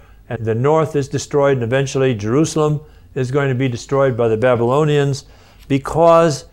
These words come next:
they are not faithful to the covenant that they have committed themselves to. So there you find kind of a basic outline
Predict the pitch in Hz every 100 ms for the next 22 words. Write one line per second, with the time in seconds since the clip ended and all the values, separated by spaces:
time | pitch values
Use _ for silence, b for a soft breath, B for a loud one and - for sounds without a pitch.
0 | - - 139 135 143 143 - 160 170 165
1 | - 151 147 147 - - - 127 135 -
2 | 156 147 147 147 139 - - 123 - 131
3 | 117 - 120 139 147 120 120 117 - 120
4 | 104 98 - 113 82 - - - - -
5 | - - b b b - 156 190 214 208
6 | 196 B B - 214 185 156 147 156 143
7 | 117 139 151 147 123 123 131 127 127 127
8 | 127